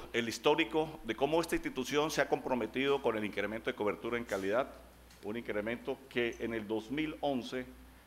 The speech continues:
teníamos, cuando entra la Universidad del Milenio, ofertaba seis mil trescientos cupos,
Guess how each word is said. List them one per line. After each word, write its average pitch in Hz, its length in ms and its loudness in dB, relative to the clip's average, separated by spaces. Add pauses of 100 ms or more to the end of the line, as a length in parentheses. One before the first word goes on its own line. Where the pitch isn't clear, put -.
(160)
teníamos, 127 600 0 (240)
cuando 123 280 10
entra 170 260 8
la 151 80 6
Universidad 127 380 4
del 147 120 6
Milenio, 143 400 4
ofertaba 123 520 2
seis 104 200 -2
mil 117 140 -6
trescientos 120 500 -6
cupos, 139 440 -4